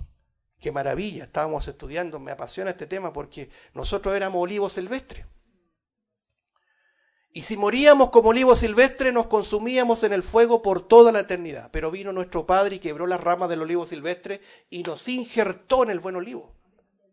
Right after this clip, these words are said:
Amén, gloria a Dios. De la misma forma somos parte de esta vid. Somos participantes de la gracia de Dios, de la savia rica, savia,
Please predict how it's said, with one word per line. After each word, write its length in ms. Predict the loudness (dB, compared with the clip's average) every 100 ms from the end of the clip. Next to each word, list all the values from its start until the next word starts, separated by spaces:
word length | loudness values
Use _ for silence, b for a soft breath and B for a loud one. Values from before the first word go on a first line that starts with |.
| _ _
Amén, 420 | -10 -8 -6 -8
gloria 280 | -6 -6 -6
a 40 | -10
Dios. 380 | -14 -18 -20 _ _ _ _ _ _ _ _
De 120 | -4
la 100 | -2
misma 240 | -2 -2
forma 280 | 2 2 0
somos 280 | -2 -6 -6
parte 480 | 2 4 4 0 -8
de 60 |
esta 240 | -8 -8 -10
vid. 220 | -10 -16 _ _ _ _ _ _
Somos 300 | -14 -10 -6
participantes 920 | -4 -6 -8 -14 -2 0 0 -2 -8
de 120 | -8
la 140 | -8 -8
gracia 420 | -4 -4 -4 -6
de 100 | -6
Dios, 220 | -4 -6
de 100 | -6
la 140 | -10 -10
savia 500 | -4 -4 -2 -4 -6
rica, 560 | -8 -16 -8 -8 -8
savia, 760 | -12 -6 -2 -2 -2 -4 -6 b